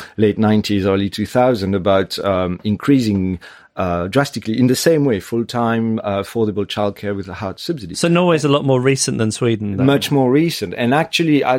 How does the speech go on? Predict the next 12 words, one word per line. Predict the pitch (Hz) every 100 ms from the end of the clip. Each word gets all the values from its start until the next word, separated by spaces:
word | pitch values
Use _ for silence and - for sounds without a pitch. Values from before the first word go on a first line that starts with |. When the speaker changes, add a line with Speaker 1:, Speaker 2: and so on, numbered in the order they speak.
| 127
Speaker 1:
the, | 127 131
the, | 117 120
the | 107 123
increase | 127 208 151
was | 120
quite | - 151 147 143
o-, | 113 -
over | 107 117 113 113
five, | - 131 131
five, | - 123 127
six | - 120 -
years. | 170 220 202